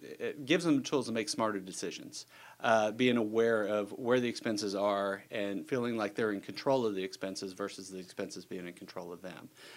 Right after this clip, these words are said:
So having that awareness, uh, I, I think, is the, the, the fundamental thing that we do. The marketing is great, the H R is great, and we, we like to think that we make a significant impact. But just educating the people on what they should be looking for, uh, I,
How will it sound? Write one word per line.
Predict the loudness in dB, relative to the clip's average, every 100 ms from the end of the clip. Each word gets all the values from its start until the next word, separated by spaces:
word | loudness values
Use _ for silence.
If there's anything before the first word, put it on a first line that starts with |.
| -14
So | 2 4 6
having | 6 6
that | 4 2
awareness, | 2 2 2 0 -2 -6 -6 -6
uh, |
I, | -4 -4 -4 -2
I | -4
think, | -2 -6
is | -6 -6
the, | -6 -6 -6
the, | -6 -4
the | 0
fundamental | 8 8 8 2 0 -2 -4
thing | -4 -4 -4
that | -4
we | -6 -4
do. | -4 -4 -10 -16 -2
The | 4
marketing | 6 6 4 0 0
is | -2
great, | -4 -2 0 0
the |
H | -2 -2
R | -2 -2
is | -2
great, | -4 -4 -4
and | -6
we, | -6 -6
we | -4 -4
like | -2 -2 -2
to |
think | -6 -6
that | -6
we | -6
make | -6 -6
a | -8
significant | -8 -8 -8 -10 -8
impact. | -8 -6 -4 -6 -8 -16 -14 -2
But | 4
just | 4
educating | 6 4 2 0 2
the | -4
people | -4 -2 -2
on | 0
what | 2 0 -2
they | -4 -2
should | -2
be | -4
looking | -4 -4 -4 -6
for, | -2 -2 -2 -8 -16 -20 -8
uh, | 0 4 4 2 -2 -4
I, | -4